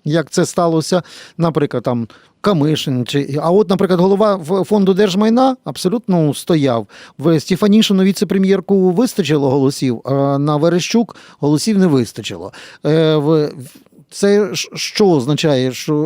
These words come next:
е, в-, розброд і шатанія у, в більшості зараз? В-, чи це така хитра гра якась?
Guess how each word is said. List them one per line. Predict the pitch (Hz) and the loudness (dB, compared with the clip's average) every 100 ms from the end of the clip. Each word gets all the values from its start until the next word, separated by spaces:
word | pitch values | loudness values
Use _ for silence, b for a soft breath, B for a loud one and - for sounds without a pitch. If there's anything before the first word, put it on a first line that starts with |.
| - | -2
е, | 156 147 | -2 -2
в-, | 147 139 185 - | -4 -6 -12 -4
розброд | 165 160 160 214 208 | -2 0 2 0 0
і | |
шатанія | - 185 202 196 190 196 | -2 0 0 2 2 2
у, | 202 180 180 180 180 180 180 180 - 190 156 | 2 0 0 0 0 0 0 -4 -8 -10 -10
в | 151 _ b - | -14 _ b -18
більшості | 120 165 262 - 233 - 180 120 | -4 0 0 0 -2 -2 -4 -2
зараз? | 127 120 117 147 | -2 -2 -4 -6
В-, | 120 127 123 B B B | -10 -8 -8 B B B
чи | - 170 | -4 -2
це | - 202 | 0 -2
така | 202 196 165 | 0 0 0
хитра | 202 190 180 | 0 0 0
гра | 151 139 | 2 0
якась? | 92 - 82 - | -2 -8 -14 -16